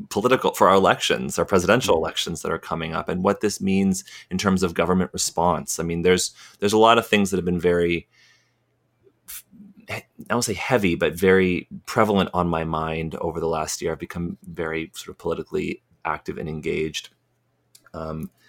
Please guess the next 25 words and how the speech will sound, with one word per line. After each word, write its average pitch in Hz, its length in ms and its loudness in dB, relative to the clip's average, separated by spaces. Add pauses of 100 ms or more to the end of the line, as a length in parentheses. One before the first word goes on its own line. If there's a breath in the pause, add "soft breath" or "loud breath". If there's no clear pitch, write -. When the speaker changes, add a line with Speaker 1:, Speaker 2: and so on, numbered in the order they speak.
(260 soft breath)
Speaker 1:
and 85 140 -8
cognizant, 80 600 -2 (240)
uh, 80 480 -6 (480)
over 85 180 -2
the 82 100 -2
last 80 460 -4
bit 82 120 -2
of 80 100 -6
time. 80 440 -6
And, 80 220 -8 (300)
and 82 400 -6 (1300 soft breath)
it's - 240 -10
been 104 160 4
a 92 60 6
layer 98 400 8
of 90 140 4
awareness 87 420 2
that - 100 -4
I 87 60 -4
think 98 200 -2
I 87 160 2
never 87 280 0
really 85 600 -4 (460)
was 85 200 -4
holding, 85 680 -2